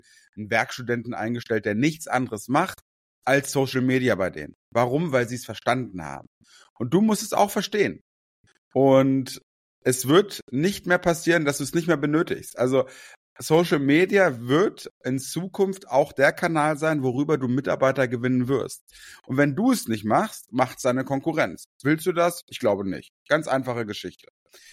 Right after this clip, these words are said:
Wie oft solltest du jetzt posten? Hatte ich ja gerade schon gesagt. Eins vorweg nochmal. Du musst jetzt nicht jeden Tag posten, um aufzufallen. Für Handwerksbetriebe reichen zwei bis vier Beiträge im Monat vollkommen aus.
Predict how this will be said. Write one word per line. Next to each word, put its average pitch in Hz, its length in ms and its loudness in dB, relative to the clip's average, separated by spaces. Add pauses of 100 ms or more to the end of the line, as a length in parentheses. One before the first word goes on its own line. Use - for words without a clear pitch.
(200)
Wie 156 120 2
oft 180 180 4
solltest 160 340 2
du 139 40 -2
jetzt 131 220 -2
posten? 120 480 -2 (160)
Hatte 131 200 2
ich - 40 -8
ja 127 120 2
gerade 123 200 4
schon 113 160 -6
gesagt. 135 460 0
Eins 131 180 0
vorweg 131 300 0
nochmal. 139 440 2 (840)
Du 95 100 -4
musst 113 240 2
jetzt 101 160 2
nicht 90 100 0
jeden 80 220 0
Tag 73 260 -2
posten, - 440 -12 (520)
um 95 120 -2
aufzufallen. 69 600 -6 (440)
Für 101 100 -8
Handwerksbetriebe 123 800 -2
reichen 107 380 0
zwei 95 240 -2
bis 110 160 -8
vier 98 120 -2
Beiträge 90 460 -2
im 82 80 -4
Monat 82 380 -4
vollkommen 90 420 -4
aus. 71 300 -8